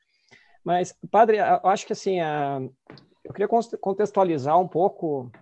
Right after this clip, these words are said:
dois pontos que me chamaram a atenção quando a gente começou a, a, quando eu recebi a notícia da, dessa nova meditação, né? O,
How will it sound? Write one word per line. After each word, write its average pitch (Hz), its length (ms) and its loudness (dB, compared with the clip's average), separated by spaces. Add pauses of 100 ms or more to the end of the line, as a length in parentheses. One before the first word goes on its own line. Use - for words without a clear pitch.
(160)
dois 214 320 0
pontos 185 320 -2
que - 80 -8
me 180 60 -4
chamaram 165 360 -2
a - 20 2
atenção 156 640 -4
quando 160 160 -10
a - 20 -8
gente 147 120 -12
começou 151 640 -6
a, 123 240 -2 (960)
a, 131 420 -6
quando 147 480 -4
eu - 60 -8
recebi 135 340 -4
a 170 60 2
notícia 160 500 -4
da, 120 240 -2
dessa 135 320 -6
nova 143 220 -4
meditação, 139 800 -4
né? 127 240 -10 (760)
O, 180 200 -4